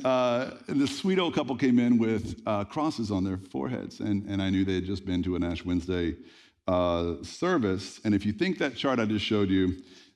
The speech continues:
is unrealistic, allow me to present to you my new friend, Buzz, who is sporting the Father's Revenge, and his dear wife, Margie.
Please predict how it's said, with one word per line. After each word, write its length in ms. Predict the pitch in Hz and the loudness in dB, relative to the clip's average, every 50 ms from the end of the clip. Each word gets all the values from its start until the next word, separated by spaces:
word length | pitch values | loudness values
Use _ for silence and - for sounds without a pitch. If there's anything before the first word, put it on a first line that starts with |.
| _ _ | _ _
is 400 | 107 104 104 101 98 92 95 - | 4 6 6 6 6 4 2 0
unrealistic, 680 | 113 110 101 101 98 98 95 95 90 - 98 95 - | 2 2 4 4 4 4 4 2 0 0 -2 -4 -2
allow 240 | 101 101 117 127 131 | -2 0 2 2 4
me 200 | 127 120 113 107 | 4 4 4 2
to 100 | - 101 | 0 -2
present 300 | 87 95 107 120 117 113 | -2 0 2 2 2 2
to 60 | 110 | 2
you 260 | 104 101 95 95 95 | 4 4 4 4 4
my 160 | 95 95 90 | 4 4 4
new 180 | 90 92 107 120 | 4 4 2 2
friend, 480 | - - 107 101 95 92 90 87 85 - - | 2 0 2 2 4 4 2 2 0 -2 -4
Buzz, 580 | 101 90 - - - 117 131 165 - - - - - _ _ _ _ _ _ _ _ _ _ _ _ _ _ _ _ _ _ _ _ _ - _ _ - - - - - - - 277 - - - - - - - - - - - - - - - - - - - - - - - - - - - - - - - - | -2 0 2 2 4 4 2 0 -2 -6 -12 -16 -20 _ _ _ _ _ _ _ _ _ _ _ _ _ _ _ _ _ _ _ _ _ -20 _ _ -20 -20 -18 -16 -14 -14 -14 -14 -14 -14 -14 -14 -14 -14 -14 -12 -14 -14 -14 -14 -16 -16 -16 -16 -16 -18 -18 -18 -18 -20 -20 -20 -20 -20 -20 -20 -20 -20 -8 0
who 120 | - 120 120 | 4 6 6
is 160 | 123 117 117 | 6 6 4
sporting 640 | - - - 147 143 139 135 135 127 123 120 107 - - - - - - - - - - - - - _ - - - - - - - _ _ - | -2 -2 0 2 4 4 4 6 6 4 4 4 0 -4 -10 -14 -18 -20 -20 -20 -20 -20 -20 -20 -20 _ -20 -20 -20 -20 -20 -20 -20 _ _ -4
the 80 | 120 | -2
Father's 420 | 110 - 131 120 120 123 123 110 104 | 0 2 2 2 2 2 2 4 4
Revenge, 520 | 117 107 107 104 110 - - - - - - - - - - - - - - - - - - - - - - 427 - - - - - - - - - - - - - - - - - - - - - _ _ - _ _ _ _ - - _ - _ _ _ _ _ _ _ _ - - - - _ 880 880 - - _ _ _ _ _ - - _ - _ _ _ - - | 4 4 4 4 4 4 2 -2 -6 -10 -16 -20 -20 -18 -16 -14 -12 -12 -12 -10 -10 -10 -10 -10 -10 -10 -10 -10 -10 -10 -12 -12 -12 -12 -12 -14 -14 -14 -14 -16 -18 -18 -20 -20 -20 -20 -20 -20 -20 _ _ -20 _ _ _ _ -20 -20 _ -20 _ _ _ _ _ _ _ _ -20 -20 -20 -20 _ -20 -20 -20 -20 _ _ _ _ _ -20 -20 _ -20 _ _ _ -2 2
and 160 | 123 120 120 | 4 6 8
his 200 | 127 127 123 104 | 8 6 6 4
dear 220 | 123 135 151 156 | 4 4 6 6
wife, 460 | 156 143 135 127 123 123 120 - 120 123 | 6 4 4 4 4 2 0 0 0 2
Margie. 500 | 117 110 107 101 87 95 82 73 - | 2 4 4 2 0 0 -2 -2 -4